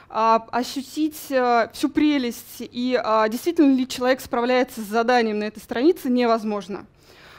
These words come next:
А, благодаря, там, не знаю, любой, а, онлайн-статистике, Google Analytics, Omniture, неважно, что вы поставите, вы никогда не узнаете, достиг ли пользователь своей цели. Вот он провел десять секунд, он провел полчаса на вашей странице,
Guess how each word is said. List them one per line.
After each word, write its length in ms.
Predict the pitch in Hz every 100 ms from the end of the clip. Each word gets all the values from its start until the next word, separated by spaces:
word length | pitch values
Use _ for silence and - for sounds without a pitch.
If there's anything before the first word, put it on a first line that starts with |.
| -
А, 160 | 214 214
благодаря, 500 | 208 240 269 294 277
там, 240 | 240 208 220
не 60 |
знаю, 220 | 247 247
любой, 420 | 233 247 285 247 - -
а, 180 | 208
онлайн-статистике, 880 | 208 240 254 254 233 - 269 - 233
Google 320 | 208 269 277
Analytics, 360 | 262 240 247 -
Omniture, 420 | 247 247 233 240
неважно, 300 | 247 233 208
что 140 | 196 208
вы 60 |
поставите, 680 | 202 247 381 392 381 - 285
вы 140 | 220 302
никогда 360 | 302 269 262
не 80 | 254
узнаете, 420 | 226 254 349 339
достиг 480 | 240 233 233 311 311
ли 60 | 254
пользователь 520 | - 262 233 247 208
своей 200 | - 208
цели. 340 | 190 - 185 - _ _ _ _ - - - - -
Вот 180 | 240 -
он 120 | 302
провел 300 | 330 339 330
десять 400 | 220 311 302 269
секунд, 400 | 302 294 277 277
он 120 | 285
провел 220 | 311 302
полчаса 640 | 311 - 277 277 - 302 254
на 140 | 233
вашей 180 | 226 226
странице, 640 | - 233 226 240 226 -